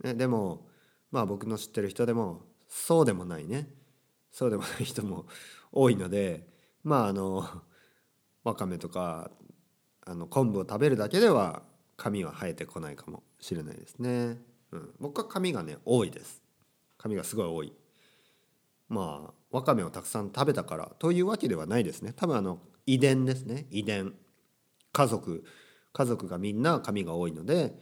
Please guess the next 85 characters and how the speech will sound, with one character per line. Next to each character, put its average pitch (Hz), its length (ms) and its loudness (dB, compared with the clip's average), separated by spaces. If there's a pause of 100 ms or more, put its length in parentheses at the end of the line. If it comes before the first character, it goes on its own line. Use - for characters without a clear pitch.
(360)
え 85 180 -8
ー、 - 20 -8
僕 87 220 -8
も 104 120 -4
髪 85 220 -4
が 78 120 -8
多 73 160 -8
い 69 60 -12
っ - 20 -16
て - 260 -6
い 98 220 0
う、 - 100 -10 (260)
う - 40 -12
ん、 87 440 -10
ま 151 120 -8
あ、 - 80 -8
そ 110 120 -2
れ 110 60 0
だ 98 140 -4
け 98 100 -2
だ 78 80 -4
と - 80 -14
思 - 100 -14
い - 40 -16
ま - 120 -18
す。 - 120 -20
別 156 240 -2
に 165 260 2
僕 143 260 2
よ 175 80 8
り 113 120 6
ね、 87 120 -2
た 101 140 -4
く - 80 -8
さ 117 220 2
ん、 110 100 -2 (640)
あ 113 180 0
の 101 640 -2
ー、 - 20 -6
わ 123 140 2
か 127 140 2
め 90 100 -2
を 82 40 -4
食 87 180 -6
べ 95 120 0
る、 90 440 -2 (360)
あ 92 120 -6
の、 85 340 -6
頭 95 340 -4
の 87 140 -4
ね、 165 300 -2
髪 107 200 -4
の 95 140 -2
毛 92 120 -6
の 80 120 -6
薄 87 220 -2
い 98 60 0
人 - 180 -6
は 76 60 -8
た - 120 -10
く - 60 -12
さ 120 120 0
ん 120 40 2
い 120 40 2
る 120 100 2
と 101 100 -2
思 82 140 -4
う - 20 -6
ん 78 80 -12
で、 87 200 -6
あ 170 100 0
ん 208 100 2
ま 202 100 0
り 190 80 0
ね、 143 140 -2
関 90 200 -6
係 87 140 -8
な 85 100 -6
い 76 60 -8
か - 100 -14
も 76 80 -16
し - 100 -20
れ 82 60 -16
な - 60 -20
い。 - 40 -20